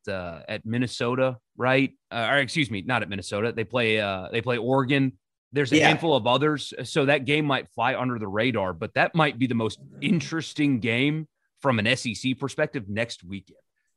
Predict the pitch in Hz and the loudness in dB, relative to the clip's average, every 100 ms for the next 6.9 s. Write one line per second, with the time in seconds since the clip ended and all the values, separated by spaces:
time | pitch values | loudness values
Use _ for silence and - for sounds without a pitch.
0 | - 104 104 113 214 175 214 190 101 175 | -12 -10 -2 6 8 8 8 8 8 8
1 | 143 - 143 - _ - - 180 269 240 | 8 4 -2 -6 _ -6 -2 2 2 4
2 | 226 240 175 170 - _ _ _ - 180 | 4 4 4 2 0 _ _ _ -4 0
3 | 170 151 190 269 - 135 170 202 131 - | 2 2 0 -2 -4 0 4 4 2 -2
4 | 120 110 104 113 147 135 143 - 127 - | -6 -4 -2 0 2 0 -2 -2 -4 -6
5 | 110 104 92 123 131 - 87 82 85 98 | -10 -10 -6 -4 -4 -4 -8 -8 -12 -14
6 | _ - _ _ 147 147 123 107 | _ -20 _ _ 2 4 4 0